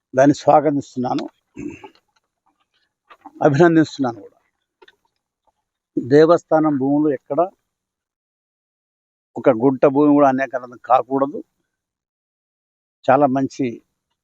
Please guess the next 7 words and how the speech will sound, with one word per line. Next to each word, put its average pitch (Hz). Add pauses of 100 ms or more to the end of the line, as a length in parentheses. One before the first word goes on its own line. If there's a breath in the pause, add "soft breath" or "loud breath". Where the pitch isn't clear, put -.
ఉద్దేశంతో 135
వారు 127
వచ్చిండ్రు. 147 (1900)
నేను 156
లోగడ 165 (140)
పనిచేసినటువంటి 139
క-, -